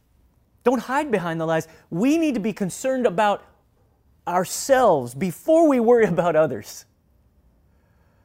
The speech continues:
Because Jesus also said in Luke ten sixteen,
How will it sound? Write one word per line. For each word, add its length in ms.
Because 280
Jesus 300
also 300
said 240
in 100
Luke 160
ten 220
sixteen, 420